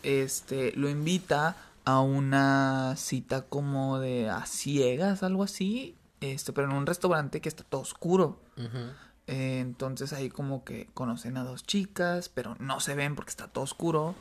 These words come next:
Speaker 2: Sí, nomás empiezan a platicar de que les
Speaker 1: Ajá.
Speaker 2: gusta.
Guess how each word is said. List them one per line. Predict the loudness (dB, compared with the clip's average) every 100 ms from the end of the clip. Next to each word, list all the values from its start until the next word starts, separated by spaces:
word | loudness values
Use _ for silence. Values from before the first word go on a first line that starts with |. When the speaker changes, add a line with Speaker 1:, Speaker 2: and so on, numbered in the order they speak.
| -14
Speaker 2:
Sí, | -2 2
nomás | 2 2
empiezan | 0 0 -2
a | -2
platicar | -4 -4 -6 -4 -4 -4
de | -12
que | -6
les | -4
Speaker 1:
Ajá. | -2 0
Speaker 2:
gusta. | 0 -2 -6